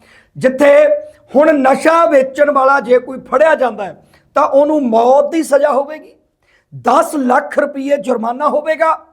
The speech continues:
ਤੇ ਇਹਦੇ ਨਾਲ ਹੋਰ ਵੀ ਪਨਿਸ਼ਮੈਂਟ ਮਿਲ ਸਕਦੀ ਹੈ। ਹੁਣ ਮੌਤ ਤੋਂ ਉੱਪਰ ਦੀ ਸਜ਼ਾ ਕੀ ਹੋ ਸਕਦੀ ਹੈ? ਕੋਈ ਨਹੀਂ,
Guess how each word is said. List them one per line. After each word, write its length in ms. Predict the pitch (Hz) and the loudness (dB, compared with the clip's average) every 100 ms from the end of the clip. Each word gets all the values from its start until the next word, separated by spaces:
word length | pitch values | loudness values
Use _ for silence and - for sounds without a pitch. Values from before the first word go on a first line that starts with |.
| _ _ _ _ _ _ | _ _ _ _ _ _
ਤੇ 120 | - 311 320 311 - - | 0 4 2 0 -10 -2
ਇਹਦੇ 320 | 311 339 359 | 0 2 0
ਨਾਲ 540 | 302 254 262 262 294 - _ _ _ _ 247 | 0 2 2 0 -4 -10 _ _ _ _ 2
ਹੋਰ 340 | 311 359 349 | 4 4 2
ਵੀ 240 | 294 302 | -2 -6
ਪਨਿਸ਼ਮੈਂਟ 720 | 302 277 254 254 262 277 - 254 262 - _ - | -6 -10 -10 -8 -6 -6 -2 -2 -2 -6 _ -8
ਮਿਲ 220 | 220 285 | -2 0
ਸਕਦੀ 540 | - 214 208 214 247 180 | -2 -6 -8 -10 -16 -16
ਹੈ। 140 | 143 _ _ _ _ _ - | -20 _ _ _ _ _ -2
ਹੁਣ 100 | 285 | 0
ਮੌਤ 320 | 277 277 311 | 2 2 2
ਤੋਂ 180 | - - | 2 -2
ਉੱਪਰ 300 | 339 339 320 | -2 -2 -4
ਦੀ 140 | 269 320 | -4 -4
ਸਜ਼ਾ 300 | 285 294 311 | 0 0 0
ਕੀ 200 | 311 285 | 0 0
ਹੋ 120 | 277 | 0
ਸਕਦੀ 360 | 277 262 254 | 0 -6 -4
ਹੈ? 40 | 285 | -6
ਕੋਈ 260 | 285 311 | -2 -2
ਨਹੀਂ, 200 | 294 285 | -4 -12